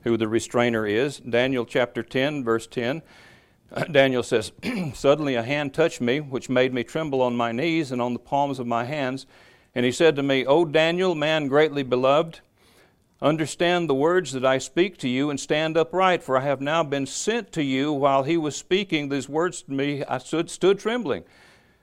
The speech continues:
Then he said to me, 'Do not fear, Daniel, for from the first day that you set your heart to understand and to humble yourself before your God, your words were heard,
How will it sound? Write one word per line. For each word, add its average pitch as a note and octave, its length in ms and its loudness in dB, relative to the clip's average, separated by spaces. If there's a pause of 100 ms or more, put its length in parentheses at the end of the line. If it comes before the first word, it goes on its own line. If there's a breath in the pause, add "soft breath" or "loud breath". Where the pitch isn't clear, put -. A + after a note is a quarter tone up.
(140 soft breath)
Then E3 140 6
he F3 80 4
said G#3+ 300 2
to F3+ 60 0
me, F3 180 2
'Do D#3 220 0
not G#3 260 0
fear, G3 280 2
Daniel, B2 440 2
for C3 300 0
from C3 180 -8
the A#2 80 -6
first G3+ 480 -4
day D3 220 2
that B2 160 -6
you B2 100 -4
set D#3+ 320 0
your C#3 120 -6
heart D3+ 320 -2
to C#3 100 -4
understand B2+ 600 -2
and G#2+ 120 -6
to A2+ 100 -4
humble F#3 480 -2
yourself D#3 440 -2
before D3 300 -6
your B2+ 160 -4
God, B2+ 400 0 (380 soft breath)
your B2+ 180 2
words D3 360 0
were B2 160 0
heard, C3 400 -2